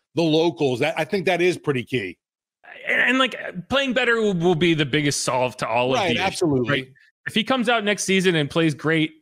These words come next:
Speaker 2: there will be a lot less criticism thrown at Derek Carr. You won't hear the boos, right? But I do think that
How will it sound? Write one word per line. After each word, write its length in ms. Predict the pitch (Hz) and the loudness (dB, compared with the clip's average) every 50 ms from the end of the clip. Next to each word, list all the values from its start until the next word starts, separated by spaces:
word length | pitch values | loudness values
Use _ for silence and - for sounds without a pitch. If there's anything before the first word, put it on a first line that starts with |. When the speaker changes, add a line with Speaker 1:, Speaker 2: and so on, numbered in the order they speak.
| _ _ | _ _
Speaker 2:
there 160 | 131 143 147 139 | -2 0 0 2
will 180 | 139 151 147 | 2 0 0
be 200 | 135 131 156 156 | 2 2 2 2
a 80 | 147 139 | 2 2
lot 360 | 131 127 139 143 160 165 - - - | 2 0 0 2 2 0 0 -4 -4
less 420 | 131 135 143 135 123 - - - - | -2 -2 0 -2 -2 -4 -10 -14 -14
criticism 720 | - - 160 147 143 131 - - 143 131 120 131 131 120 | -6 -2 0 0 0 0 0 0 0 0 2 0 -2 -2
thrown 300 | 107 - 123 131 135 135 | 0 0 0 0 0 -2
at 120 | 143 - 113 | -4 -2 -2
Derek 280 | 127 127 123 120 - | 0 0 0 -2 -2
Carr. 300 | - 127 123 127 131 127 | -2 0 0 0 0 0
You 120 | 120 110 113 | -2 -2 -2
won't 180 | 131 143 139 | -2 -2 -2
hear 140 | 135 139 139 | -2 0 0
the 100 | 131 127 | 0 -2
boos, 460 | 107 - 107 104 104 101 104 104 - | -2 -2 -2 -2 0 0 -2 -2 -2
right? 240 | 117 113 120 127 123 - _ _ _ - - - _ _ _ _ _ _ _ - | -2 -2 -2 -2 -4 -8 _ _ _ -20 -20 -20 _ _ _ _ _ _ _ -2
But 240 | 190 185 170 156 - - - _ _ - | 0 0 0 0 -4 -8 -16 _ _ -4
I 100 | 185 180 | -2 -2
do 280 | 147 127 180 220 247 | 0 2 2 2 2
think 300 | 214 - 233 240 233 - | 2 0 -2 -2 -2 -2
that 260 | 170 196 190 156 - | 0 0 0 0 -4